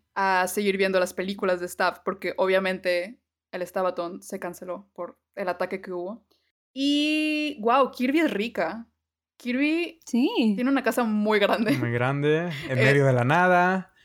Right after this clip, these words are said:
Speaker 1: conveniente.
Speaker 3: Sí.
Speaker 1: Siempre conveniente. Tenemos al fin la muerte del streamer. Ya no lo vamos a escuchar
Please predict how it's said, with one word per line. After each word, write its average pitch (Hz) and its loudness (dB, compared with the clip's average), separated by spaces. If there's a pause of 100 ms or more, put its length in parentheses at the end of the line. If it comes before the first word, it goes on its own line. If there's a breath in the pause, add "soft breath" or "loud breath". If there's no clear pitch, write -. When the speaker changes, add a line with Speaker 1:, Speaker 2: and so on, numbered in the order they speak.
(100 soft breath)
Speaker 1:
conveniente. 208 2
Speaker 3:
Sí. 123 -2
Speaker 1:
Siempre 220 0
conveniente. 185 -4 (240)
Tenemos 269 0 (580)
al 220 4
fin 254 0
la 277 2
muerte 247 2
del 202 4
streamer. 180 -4 (120)
Ya 214 2
no 233 0
lo 233 2
vamos 220 0
a - -6
escuchar 202 -4